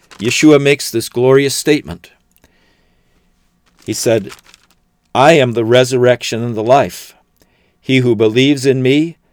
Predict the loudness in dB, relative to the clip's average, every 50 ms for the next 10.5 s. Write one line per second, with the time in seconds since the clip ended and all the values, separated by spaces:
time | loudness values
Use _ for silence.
0 | _ _ _ -8 -4 -2 0 0 0 0 0 2 2 4 4 6 6 6 4 2
1 | 0 -4 -8 -14 _ _ _ _ _ _ _ _ -4 -2 -2 -2 -2 -4 -6 -4
2 | -4 -2 -2 -2 0 -2 -2 -2 -4 -10 -18 -20 -20 _ _ _ _ _ _ _
3 | _ _ _ -12 -10 -6 0 4 4 4 6 6 4 4 6 6 6 6 4 2
4 | -2 0 0 0 0 2 0 0 0 -2 -2 -4 -2 -2 -2 0 -2 -2 -4 -10
5 | -14 -16 -12 -8 -8 -6 -4 -6 -6 -4 -6 -6 0 2 2 2 2 2 -2 -8
6 | -12 -20 _ _ _ _ _ _ _ _ _ _ _ _ _ _ _ -16 -8 -6
7 | -4 -4 -2 -4 -4 -2 -4 -2 -2 -2 -4 -4 -6 -8 -10 -10 -12 -14 -14 -16
8 | -20 _ _ _ _ _ _ _ _ _ _ _ _ _ _ _ _ -14 -10 -8
9 | -6 -4 -4 -4 -4 -2 -4 -4 -4 -4 -6 -6 -4 -4 -4 -4 -4 -6 -6 -4
10 | -2 -2 -2 -2 -6 -10 -14 -14 -16